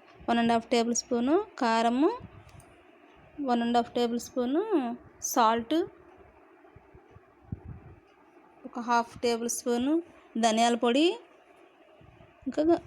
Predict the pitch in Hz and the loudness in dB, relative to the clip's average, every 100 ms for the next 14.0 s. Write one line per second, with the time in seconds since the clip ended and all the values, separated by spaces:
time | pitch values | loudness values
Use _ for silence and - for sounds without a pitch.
0 | - - - - - 277 254 247 240 240 | -18 -20 -20 -20 -10 -4 0 2 4 4
1 | 233 240 233 240 240 262 - 269 254 277 | 2 0 0 2 2 0 -2 0 0 0
2 | 415 381 - 226 233 240 233 - 233 233 | -4 -6 -2 0 0 0 -2 0 2 2
3 | 226 214 - 233 214 214 226 370 554 - | 0 -4 -4 -4 0 0 -2 -6 -6 -20
4 | - - - - - - - - - - | -20 -20 -20 -20 -20 -20 -20 -20 -20 -20
5 | - - - - _ - - _ _ _ | -20 -20 -20 -20 _ -20 -20 _ _ _
6 | _ - - - - - - - - 233 | _ -20 -20 -20 -20 -20 -20 -14 -6 -4
7 | - 269 277 254 247 240 240 240 247 240 | -2 0 4 4 4 2 2 2 2 0
8 | 254 302 480 508 - - - - - - | 2 2 0 -4 -18 -20 -20 -20 -20 -20
9 | - - 330 294 - - - 269 240 254 | -20 -20 -14 -14 -14 -20 -4 2 4 4
10 | 277 277 240 247 254 254 240 226 - 233 | 4 6 4 4 2 2 0 -2 2 4
11 | 247 294 247 240 233 247 330 269 247 247 | 6 4 4 0 -2 -2 0 0 0 0
12 | 254 233 - - - - - - - 226 | -2 -6 -16 -20 -20 -20 -20 -8 2 4
13 | 226 226 233 247 233 233 226 226 220 269 | 4 4 4 4 2 2 0 0 -2 0